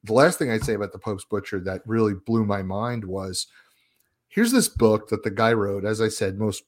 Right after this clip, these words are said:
popular book in history next to the Bible in terms of the printing press. When Gutenberg came out with the printing press, they printed tens of thousands of these copies. Why was this inquisitor who ha-, apparently hated witches so much and hated the occult, why did his book contain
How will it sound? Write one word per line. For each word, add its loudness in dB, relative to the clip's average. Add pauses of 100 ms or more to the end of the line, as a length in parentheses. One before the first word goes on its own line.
(120)
popular 0
book 0
in -8
history -4
next -6
to -6
the -8
Bible -4
in -10
terms -4
of -20
the -14
printing -8
press. -8
When -12
Gutenberg -8
came -8
out -8
with -14
the -20
printing -10
press, -10 (380)
they -6
printed -2 (140)
tens -4
of -12
thousands -4
of -12
these -10
copies. -6 (600)
Why -2
was 4
this 4
inquisitor 2
who -6
ha-, -8
apparently -2
hated 0
witches -2
so -8
much -16
and -16
hated -8
the -12
occult, -6 (380)
why 2
did -6
his 0
book 0
contain -6